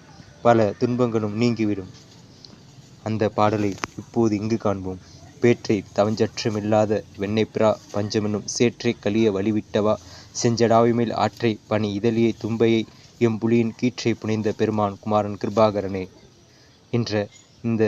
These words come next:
கந்தர் அலங்கார பாடலை நாம் தினமும் பாடினால் நமக்கு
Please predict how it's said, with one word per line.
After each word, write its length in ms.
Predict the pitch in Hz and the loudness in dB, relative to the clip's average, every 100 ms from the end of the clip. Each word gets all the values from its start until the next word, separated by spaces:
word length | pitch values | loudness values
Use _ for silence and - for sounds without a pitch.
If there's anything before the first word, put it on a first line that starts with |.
| 104 - | 0 -4
கந்தர் 400 | 113 117 120 - | -2 2 0 2
அலங்கார 420 | 104 110 110 113 117 - _ _ - | 0 2 2 2 -2 -10 _ _ 2
பாடலை 400 | 104 104 101 98 - - | 4 4 0 -4 -6 -4
நாம் 280 | 107 98 95 - - - - - - - - | 0 0 -2 -14 -14 -12 -12 -16 -18 -20 -2
தினமும் 460 | 127 131 139 139 143 - _ - _ _ _ - - _ _ - _ | 2 4 4 0 -4 -18 _ -20 _ _ _ -20 -20 _ _ -20 _
பாடினால் 480 | 113 113 107 110 107 131 175 113 | 4 4 4 0 -2 -8 -16 -6
நமக்கு 460 | 104 110 - - | -2 -4 -6 -8